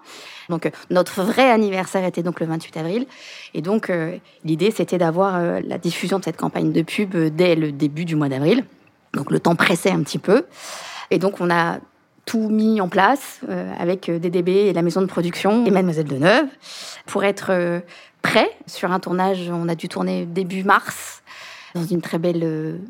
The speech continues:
maison, euh, dans les Yvelines, je crois. Et ça a été deux jours, euh, complètement hors du temps, avec une générosité incroyable et vraiment ce côté punk qui la caractérise et qui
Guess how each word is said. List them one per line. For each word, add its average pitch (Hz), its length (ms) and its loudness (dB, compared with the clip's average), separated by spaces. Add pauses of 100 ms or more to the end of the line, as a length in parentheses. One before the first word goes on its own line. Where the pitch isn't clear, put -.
maison, 175 600 2
euh, 151 240 -2
dans 170 140 -4
les 151 260 -2
Yvelines, 151 320 0
je 180 120 -2
crois. 180 400 2 (280)
Et 202 80 4
ça 196 140 0
a 208 60 6
été 196 220 0
deux 220 260 4
jours, 226 480 4
euh, 185 560 2 (340)
complètement 247 640 4
hors 202 160 2
du 208 200 -6
temps, 254 300 4 (680)
avec 185 640 0 (360)
une 185 160 2
générosité 208 800 4 (340)
incroyable 190 720 2 (100)
et 196 100 2
vraiment 220 240 4
ce 254 140 0
côté 196 260 2
punk 208 540 0
qui - 140 -8
la 180 120 0
caractérise 190 720 0
et 170 80 4
qui 170 640 2